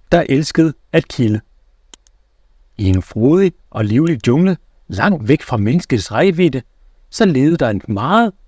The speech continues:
usædvanlig krokodille ved navn Kalle. Kalle, han var ikke som de andre krokodiller, der tilbragte deres tid med at solbade nede ved flodbredden eller jage i vandet.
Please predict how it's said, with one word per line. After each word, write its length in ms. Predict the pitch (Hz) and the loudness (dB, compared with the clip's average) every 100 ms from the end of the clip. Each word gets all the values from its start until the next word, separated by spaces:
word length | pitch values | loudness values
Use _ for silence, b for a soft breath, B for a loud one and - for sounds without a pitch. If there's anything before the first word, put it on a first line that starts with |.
| - | -4
usædvanlig 640 | 202 - 175 135 147 147 | -2 0 0 0 0 -2
krokodille 560 | - 104 95 156 196 202 _ _ - | -2 -6 0 2 2 -2 _ _ -2
ved 120 | 196 | 0
navn 220 | 160 151 | 2 -2
Kalle. 360 | - 101 101 107 _ _ _ _ _ _ _ _ _ _ _ | -2 -2 -2 -6 _ _ _ _ _ _ _ _ _ _ _
Kalle, 280 | 110 143 151 _ _ | 0 0 0 _ _
han 200 | - 127 | -2 2
var 80 | 160 | 2
ikke 180 | 113 - | 2 0
som 140 | 135 | 0
de 100 | 107 | 2
andre 160 | 101 143 | 0 -2
krokodiller, 480 | 135 104 113 113 113 _ - - - | -2 0 -2 -2 -4 _ -20 -12 -6
der 80 | |
tilbragte 520 | 104 - 147 - 120 107 | -2 0 0 2 2 0
deres 220 | 98 - | -4 -4
tid 260 | - 185 - _ | -2 -2 -4 _
med 120 | - 107 | -6 -4
at 100 | 90 | -4
solbade 680 | - 107 135 135 110 120 | -4 -2 0 2 2 2
nede 240 | 120 113 120 | 2 0 0
ved 80 | |
flodbredden 560 | 110 127 170 156 151 120 - _ _ _ - | 0 0 2 2 0 -2 -6 _ _ _ -4
eller 180 | 185 | 0
jage 360 | 175 110 95 101 | 0 0 0 0
i 80 | 117 | 0
vandet. 300 | 95 92 | -2 -4